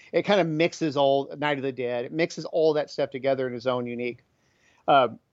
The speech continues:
probably, as, if I was gonna pick a story that I love, though, um, it's God's, and I'm always get the name wrong, but it's Godzilla's twelve-step program. I think is one of the,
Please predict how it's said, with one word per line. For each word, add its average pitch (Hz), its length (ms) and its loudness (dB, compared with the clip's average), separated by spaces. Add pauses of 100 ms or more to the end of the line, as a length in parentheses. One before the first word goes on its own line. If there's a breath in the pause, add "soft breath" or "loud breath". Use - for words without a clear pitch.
(140)
probably, 220 260 2
as, 170 180 -4
if 190 120 -4
I 190 60 2
was 185 140 -2
gonna 202 100 0
pick - 180 -4
a - 60 -6
story 226 400 0
that 135 140 -4
I 120 100 -4
love, 117 360 -4
though, 113 400 -2 (460)
um, 113 460 2 (960)
it's 156 300 -2
God's, 143 400 2
and 147 120 -4
I'm 143 120 -4
always 160 240 0
get 151 80 -4
the 131 60 -4
name 135 220 0
wrong, 117 200 -2
but 120 100 0
it's 117 160 -4
Godzilla's 135 640 4
twelve-step 127 600 0
program. 117 580 -2
I 147 60 0
think 131 160 0
is 117 100 -4
one 123 160 2
of 117 60 2
the, 117 100 0